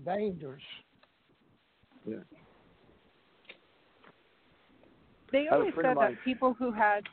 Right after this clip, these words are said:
Speaker 3: sleep apnea were generally, like, older, or maybe they had, like,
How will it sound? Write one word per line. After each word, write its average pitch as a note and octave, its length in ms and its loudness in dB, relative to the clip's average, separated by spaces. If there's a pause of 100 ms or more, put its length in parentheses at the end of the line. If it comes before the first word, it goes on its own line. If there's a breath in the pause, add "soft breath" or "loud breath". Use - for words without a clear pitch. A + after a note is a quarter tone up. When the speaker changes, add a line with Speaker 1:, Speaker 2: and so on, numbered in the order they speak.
Speaker 3:
sleep A#3 220 -10
apnea G3+ 520 -4
were F#3 120 -10
generally, F3+ 720 -10
like, - 100 -16 (160)
older, A#3+ 720 0
or F#3+ 140 -2
maybe F#3 380 -12
they F3+ 280 -2
had, E3+ 360 0 (180)
like, - 200 -14